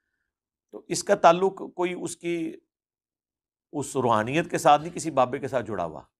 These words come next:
वो सिर्फ यहाँ पे नहीं है मामलात, वो दुनिया के दूसरे मुल्कों के अंदर भी आपको ऐसे चश्मे मिलेंगे,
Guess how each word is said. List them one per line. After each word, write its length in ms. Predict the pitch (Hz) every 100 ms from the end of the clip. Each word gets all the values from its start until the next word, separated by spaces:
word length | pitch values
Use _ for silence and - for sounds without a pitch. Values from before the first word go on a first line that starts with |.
| _ _ _ _ _ _ _ _ 165
वो 80 |
सिर्फ 280 | 156 202 196
यहाँ 340 | 135 131 127 170
पे 160 | 196
नहीं 140 | 196 262
है 100 | 226
मामलात, 480 | 165 131 101 73 _ _ _ _ _ _ _ 123
वो 140 | 165
दुनिया 360 | 127 160 175 202
के 100 | 196
दूसरे 340 | 151 170 214
मुल्कों 300 | 190 170 185
के 100 | 165
अंदर 180 | 165 170
भी 100 | 165
आपको 300 | 151 151 156
ऐसे 160 | 143
चश्मे 340 | 151 147 135 143
मिलेंगे, 640 | 127 123 123 110 117 143